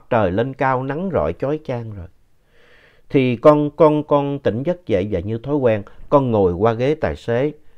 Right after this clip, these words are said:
con trả về số không và con đề máy.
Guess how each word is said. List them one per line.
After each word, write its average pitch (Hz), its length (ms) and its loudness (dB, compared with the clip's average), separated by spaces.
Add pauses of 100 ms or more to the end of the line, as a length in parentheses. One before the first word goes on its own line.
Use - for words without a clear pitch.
(160)
con 135 240 4
trả 107 400 0 (720)
về 95 460 2
số 151 220 -2
không 120 320 -4 (400)
và 101 260 2
con 110 340 -2
đề 90 240 -2
máy. 104 400 -10